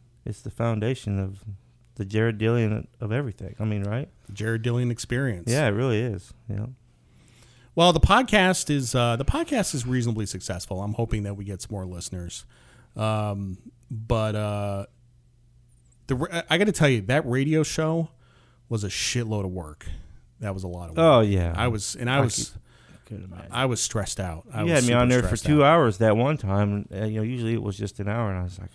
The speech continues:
Speaker 1: "I don't know how you do this every day." But
Speaker 2: Yeah, it's tough. I, look, I could do it if it was my only job.
Speaker 1: Right.
Speaker 2: Like, if, if I had, a, let's, you know, I had a radio show at six o'clock at night,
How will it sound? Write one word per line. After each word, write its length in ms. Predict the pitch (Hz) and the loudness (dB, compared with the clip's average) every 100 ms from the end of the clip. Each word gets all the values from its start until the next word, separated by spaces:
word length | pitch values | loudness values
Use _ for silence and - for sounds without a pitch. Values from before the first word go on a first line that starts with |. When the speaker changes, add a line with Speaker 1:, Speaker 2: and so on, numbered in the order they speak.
| 117 | -10
Speaker 1:
"I 60 | |
don't 120 | 113 95 | -8 -8
know 60 | |
how 160 | 85 98 | -6 -6
you 140 | 92 | -6
do 220 | - 139 127 | -6 -4 -4
this 220 | 90 - | -4 -8
every 220 | - - | -12 -14
day." 320 | - - 98 - _ _ _ _ _ _ _ _ _ _ _ - | -16 -16 -18 -20 _ _ _ _ _ _ _ _ _ _ _ -8
But 180 | 95 - | -8 -8
Speaker 2:
Yeah, 300 | 117 95 90 | -8 -8 -8
it's 180 | 104 - | -10 -8
tough. 280 | - 104 - | -8 -8 0
I, 140 | 180 208 | 0 2
look, 220 | 170 175 - | 2 2 2
I 120 | 156 | 0
could 240 | 185 160 | 2 2
do 220 | 139 160 196 | 4 6 4
it 120 | - | 2
if 160 | 151 151 | -2 0
it 100 | 135 | 0
was 160 | 117 | 0
my 180 | 120 120 | -2 -2
only 420 | 120 127 123 120 | 0 0 0 -2
job. 360 | 101 107 85 - _ _ _ _ _ _ - | -2 -4 -4 -10 _ _ _ _ _ _ -8
Speaker 1:
Right. 340 | 101 90 90 - | -4 -2 -4 -6
Speaker 2:
Like, 240 | 123 127 | -4 -4
if, 280 | - 135 - - | -4 -6 -6 -8
if 220 | 151 127 | -6 0
I 140 | 156 196 | 2 4
had, 260 | 185 170 | 4 2
a, 80 | 156 | 0
let's, 220 | 135 120 156 | -6 -6 -4
you 100 | 143 | -2
know, 100 | 120 | 0
I 100 | 135 | 0
had 120 | 151 | 0
a 40 | |
radio 300 | 127 139 143 | 0 0 0
show 460 | 131 143 139 139 139 | 0 2 2 0 -2
at 380 | - 113 110 - _ - - - _ - | -4 -4 -4 -8 _ -20 -20 -20 _ -8
six 240 | - 139 | -6 -6
o'clock 280 | - 131 123 | -2 -2 -2
at 60 | 127 | -4
night, 360 | 123 131 135 | -2 -2 -2